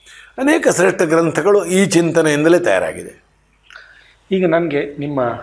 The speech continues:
Speaker 2: ಸಂಶೋಧನೆಯ ವಿಷಯ ಪ್ರಸ್ತಾಪ ಮಾಡಿರೋದ್ರಿಂದ ಕೃಷ್ಣ ಸಂಧಾನ,
Speaker 1: ಹ್ಮ್.
Speaker 2: ಪ್ರ-, ಪ್ರಸಂಗ ಮತ್ತು ಪ್ರಯೋಗ
Speaker 1: ಪ್ರಯೋಗ, ಹೌದು.
Speaker 2: ಅಂತ
Speaker 1: ಪ್ರಯೋಗ ಅಂದ್ರೆ
Speaker 2: ನಿಮ್ಮ
Speaker 1: ಪ್ರದರ್ಶನ ಎಂಬ ಅರ್ಥ.
Speaker 2: ಅದೇ,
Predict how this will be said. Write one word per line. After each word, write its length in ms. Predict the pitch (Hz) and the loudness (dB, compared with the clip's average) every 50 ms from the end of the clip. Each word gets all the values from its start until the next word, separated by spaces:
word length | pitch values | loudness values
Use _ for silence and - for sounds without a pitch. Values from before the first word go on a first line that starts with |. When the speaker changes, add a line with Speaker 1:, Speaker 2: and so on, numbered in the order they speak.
| - - - _ | -16 -20 -20 _
Speaker 2:
ಸಂಶೋಧನೆಯ 680 | - - 131 135 135 - 151 139 143 139 139 139 135 | -12 -10 -8 -8 -2 -2 -2 -2 0 -2 -2 -2 -2
ವಿಷಯ 320 | 127 127 123 - 139 127 123 | -4 -4 -4 -4 -6 -6 -6
ಪ್ರಸ್ತಾಪ 380 | - 120 113 - 123 117 - | -8 -10 -6 -4 -6 -6 -6
ಮಾಡಿರೋದ್ರಿಂದ 680 | 113 107 107 107 104 104 104 101 101 98 95 95 92 90 90 90 90 - - _ _ - - - - - _ _ - - - - - - - _ | -8 -8 -6 -6 -6 -6 -8 -8 -10 -12 -12 -14 -16 -16 -14 -14 -16 -16 -20 _ _ -20 -20 -20 -20 -20 _ _ -20 -16 -14 -14 -14 -16 -14 _
ಕೃಷ್ಣ 320 | - 139 135 - - 165 | -4 -2 -2 0 -2 -4
ಸಂಧಾನ, 480 | - - 143 135 127 123 117 113 110 110 | -2 -2 -4 -2 0 0 0 0 -2 -4
Speaker 1:
ಹ್ಮ್. 240 | 123 127 120 101 - - - - _ _ - - _ _ _ | -2 -2 -2 -2 -4 -8 -18 -20 _ _ -20 -20 _ _ _
Speaker 2:
ಪ್ರ-, 280 | - 135 131 131 - - | -2 0 0 -2 -4 -8
ಪ್ರಸಂಗ 360 | 127 123 - 160 156 143 151 | -8 -4 -4 -4 -4 -2 -6
ಮತ್ತು 280 | 185 180 151 - 190 | -6 -6 -6 -8 -10
ಪ್ರಯೋಗ 280 | - - - 131 131 143 | -8 -4 -2 0 2 4
Speaker 1:
ಪ್ರಯೋಗ, 240 | 147 117 98 - - | 4 4 4 4 2
ಹೌದು. 260 | - 80 82 85 - | 2 2 0 -2 -2
Speaker 2:
ಅಂತ 120 | - - | -6 -4
Speaker 1:
ಪ್ರಯೋಗ 300 | - 123 127 131 131 127 | -2 0 2 2 2 2
ಅಂದ್ರೆ 220 | 139 147 170 180 180 | 2 4 4 2 2
Speaker 2:
ನಿಮ್ಮ 200 | 175 160 160 160 | 2 2 0 2
Speaker 1:
ಪ್ರದರ್ಶನ 320 | 180 180 - - 156 151 | 0 0 2 2 2 2
ಎಂಬ 240 | 139 127 117 113 104 | 2 -2 0 0 0
ಅರ್ಥ. 200 | 95 - - - | -2 -2 -6 -4
Speaker 2:
ಅದೇ, 360 | - 170 - 110 95 - - | -2 -2 -2 -2 -8 -12 -16